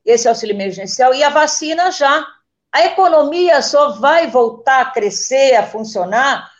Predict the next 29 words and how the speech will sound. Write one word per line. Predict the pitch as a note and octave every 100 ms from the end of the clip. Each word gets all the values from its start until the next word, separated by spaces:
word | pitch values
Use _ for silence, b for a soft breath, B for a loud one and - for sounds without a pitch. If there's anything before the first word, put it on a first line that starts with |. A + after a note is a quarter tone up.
| B
se | - C4+
tiver | - B3+ C4+
vacina. | D#4 D#4+ D4+ D#4 D4+ D#3+ - _ _ _ _
Sem | - E4+ F#4
vacina, | D4 C4 - D#4 C#4+ C4+
não | E4 E4+
tem | E4+ D#4
condições. | D4+ D#4 - A#3+ G#3 G3 - _ _ _
Então, | A3+ A#3+ C#4+
a, | C#4+ F4 - -
a, | G#3+ G#3 F#3+ F3 E3+ E3 - -
a | G#3 -
cut, | D#4 E4+ - C4
ela | A3+ A#3
tem | - C#4 D4
esses | C#4 - A#3+
mo-, | A3 B3+ C#4 -
esse | A#3 A#3
mote | A3+ C4 C4+ A#3+
de |
campanha | A#3+ C4+ - G#3+ F#3
em | G3
defesa | G#3 G#3+ A#3 G#3
da | E3+ E3
vida, | D#3+ A3+ C4+ G#3+ C4 B3+ _ _ _ -
da | A#3
vacina, | A3+ A#3 - - A#3+ C4 C4 B3+ - _ _ _
de, | E3+ A3 A3+ -
do | F3 A#3 A#3 -